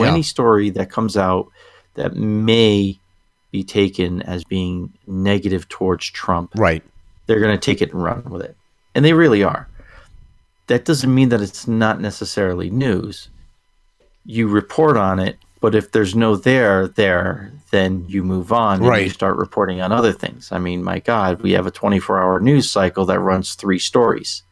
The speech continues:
Speaker 1: Yeah.
Speaker 2: So that, I think, is where, for me anyway, everything starts falling apart, is that, you know, you want me to say, you want me to believe in everything you say, but all you're talking about is the same thing.
Speaker 1: Yeah.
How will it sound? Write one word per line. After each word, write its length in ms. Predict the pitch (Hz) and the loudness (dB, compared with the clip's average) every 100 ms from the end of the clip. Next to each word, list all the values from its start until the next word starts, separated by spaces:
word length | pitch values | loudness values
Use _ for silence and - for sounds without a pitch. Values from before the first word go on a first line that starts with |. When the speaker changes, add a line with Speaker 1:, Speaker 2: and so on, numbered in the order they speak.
| - | -8
Speaker 1:
Yeah. 240 | 117 92 - - _ - | -6 -6 -8 -20 _ -14
Speaker 2:
So 640 | - 107 101 95 92 90 _ - | -2 4 6 6 4 -2 _ -14
that, 320 | 113 123 135 | -2 0 2
I 100 | 127 | 2
think, 260 | 117 117 | 2 -2
is 160 | 110 - | -2 -4
where, 680 | 135 180 113 98 95 90 - _ _ _ _ _ | -6 -4 0 0 0 -4 -10 _ _ _ _ _
for 220 | - 113 | -12 -2
me 280 | 120 127 107 | 2 2 2
anyway, 640 | 95 95 92 90 92 - - _ _ _ _ _ - - - | 0 -2 -4 -4 -6 -10 -18 _ _ _ _ _ -20 -20 -10
everything 400 | 120 117 113 107 | -6 -4 -6 -6
starts 300 | - 98 - | -2 -4 -2
falling 360 | 101 90 92 | -4 -4 -6
apart, 460 | - - 104 - _ _ | -8 -2 -2 -2 _ _
is 240 | 110 92 - | -12 -12 -6
that, 300 | 95 92 - _ _ _ _ _ _ _ _ _ | -6 -6 -10 _ _ _ _ _ _ _ _ _
you 100 | 110 | -4
know, 100 | 98 | -2
you 200 | 98 104 | 0 2
want 220 | 113 131 | 2 2
me 120 | 120 107 | 0 0
to 100 | 101 | -2
say, 260 | - 107 | 2 2
you 240 | 104 110 120 | 2 -2 0
want 180 | 139 | 2
me 80 | 135 | 2
to 80 | 113 | 2
believe 440 | 98 104 113 107 95 | -2 0 0 0 -2
in 140 | 107 | 0
everything 420 | 107 107 104 98 | 0 0 -2 0
you 140 | 95 90 | 0 0
say, 320 | - 127 101 | 0 2 2
but 200 | - - | 0 -4
all 160 | 110 127 | 0 2
you're 120 | 117 | 2
talking 300 | - 185 123 | 2 0 0
about 120 | 98 | 0
is 120 | 92 | -2
the 60 | 98 | -4
same 340 | - 104 98 | -2 0 -2
thing. 320 | 87 113 90 98 | -2 -4 -4 0
Speaker 1:
Yeah. 240 | 110 90 | 2 2